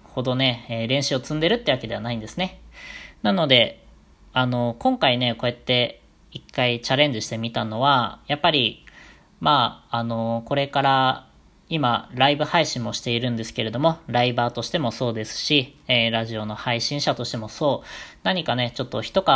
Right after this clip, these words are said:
むけなければい-、向かなければいけないかななんて思ったので、えー、恥を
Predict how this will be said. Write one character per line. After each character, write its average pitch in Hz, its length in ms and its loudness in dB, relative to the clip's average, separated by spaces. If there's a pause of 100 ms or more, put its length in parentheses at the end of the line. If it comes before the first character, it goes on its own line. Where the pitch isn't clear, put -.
(120)
む 117 80 -6
け 160 140 0
な 190 100 -2
け 208 100 2
れ 156 80 2
ば 113 120 2
い-、 110 160 -6 (260)
向 123 140 -6
か 180 140 4
な 214 120 4
け 196 100 4
れ 131 80 4
ば 107 220 -2
い - 80 -12
け 127 140 -4
な 123 100 0
い 113 60 -2
か 135 100 -4
な 190 140 4
な 143 100 0
ん 120 80 -4
て 117 160 0
思 143 220 -2
っ 175 80 -8
た 151 100 -2
の 131 140 -2
で、 175 400 4
え 110 760 -4
ー、 - 40 -10
恥 139 340 0
を 113 160 0